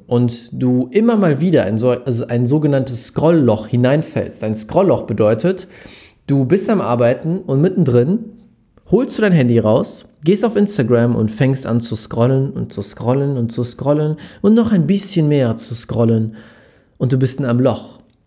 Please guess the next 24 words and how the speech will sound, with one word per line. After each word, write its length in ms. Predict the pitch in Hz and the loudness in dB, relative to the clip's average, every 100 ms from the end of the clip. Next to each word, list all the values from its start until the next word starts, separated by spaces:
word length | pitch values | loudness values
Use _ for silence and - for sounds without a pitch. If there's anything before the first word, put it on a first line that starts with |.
| - | 0
Denn 140 | 120 | 2
nach 180 | 117 113 | 2 0
dreißig 460 | - 147 202 208 175 | 0 2 2 2 4
Minuten 340 | 175 175 175 | 4 4 2
merkst 300 | 123 123 - | 0 0 0
du 20 | |
auf 140 | 117 - | -2 0
einmal, 320 | 113 110 - | -2 -2 -2
„Oh 140 | 131 | 0
mein 240 | 147 123 117 | 2 2 2
Gott, 320 | 98 - - - | 0 -2 -14 -8
wie 160 | 110 143 | 0 2
lange 320 | 143 135 113 | 4 2 0
habe 220 | 110 110 | 0 0
ich 160 | 110 - | -4 -6
gescrollt? 640 | 104 - 98 90 90 - _ | -6 -4 -2 -2 -4 -12 _
Bin 140 | 113 110 | 0 0
ich 140 | 110 | 0
verrückt?“ 480 | - 117 170 - - - - | 0 0 0 -4 -18 -12 -4
<laughs> 120 | 165 - - - - - - - _ _ _ _ | -4 -4 -10 -14 -14 -14 -20 -20 _ _ _ _
Das 200 | - 175 | -2 -2
ist 140 | 185 185 | -2 -2
ein 140 | 156 | -2
Zeichen, 520 | - 175 165 - 92 | -2 0 0 0 -8